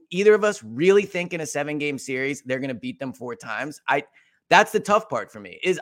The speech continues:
I think the Sixers are awesome. I think they're super talented. They're playing great, like, all those things.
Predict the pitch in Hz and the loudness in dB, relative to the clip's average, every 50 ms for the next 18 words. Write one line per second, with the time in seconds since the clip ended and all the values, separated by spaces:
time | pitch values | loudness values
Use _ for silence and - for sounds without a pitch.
0 | - 143 175 220 247 233 220 190 - 190 185 185 185 180 151 156 160 160 185 180 | 2 4 4 4 4 0 -2 -4 -4 -6 -8 -6 -8 -6 -2 0 2 4 4 4
1 | 175 - 110 104 117 135 165 151 170 156 139 - 196 196 - 160 151 - 131 120 | 2 -2 -8 -8 -6 -6 -6 -6 -6 -8 -8 -8 -10 -10 -10 -10 -10 -8 -6 -6
2 | 117 117 113 - 117 117 127 127 - _ 175 190 196 185 175 - 165 160 147 127 | -6 -8 -8 -12 -12 -12 -12 -12 -10 _ -6 -4 -4 -4 -4 -4 -4 -4 -4 -4
3 | 107 - - 147 139 - _ _ - 180 214 226 202 165 135 113 - - 113 95 | -6 -8 -10 -10 -10 -10 _ _ 0 2 4 4 4 2 -2 -4 -6 -12 -14 -16
4 | 87 - | -16 -18